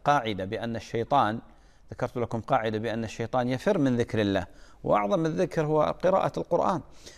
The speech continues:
ولذلك إخواني وأخواتي احرصوا على قراءة القرآن في البيوت، أسمعوا أولادكم القرآن،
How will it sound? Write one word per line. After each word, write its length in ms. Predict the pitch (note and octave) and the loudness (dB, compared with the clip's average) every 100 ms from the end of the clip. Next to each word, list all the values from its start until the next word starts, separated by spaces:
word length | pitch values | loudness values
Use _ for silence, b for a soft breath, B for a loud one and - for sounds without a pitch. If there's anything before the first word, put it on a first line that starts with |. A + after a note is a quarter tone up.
| B | B
ولذلك 480 | A2+ A#2 E3 - B2+ | -2 2 4 2 0
إخواني 360 | - B2+ A#2+ | -2 0 0
وأخواتي 580 | G#2+ F#2+ - G#2 G2 - | -2 -4 0 2 2 -2
احرصوا 360 | - - - E3+ | -6 -6 -2 2
على 160 | D3 | 2
قراءة 380 | C3+ - - C3 C3 | 2 2 2 0 -2
القرآن 340 | - - E2 | -6 -4 -4
في 80 | B2+ | -2
البيوت، 500 | B2 B2 D#3 C#3+ - b b b b | -2 2 2 0 -8 b b b b
أسمعوا 480 | D3+ - E3+ D3 C#3 | -2 0 -2 2 4
أولادكم 600 | A#2+ A#2+ C3 A#2+ - G#2+ | 4 4 2 2 -2 -4
القرآن، 560 | F#2+ - G#2 A2 A#2 | -4 -4 2 4 4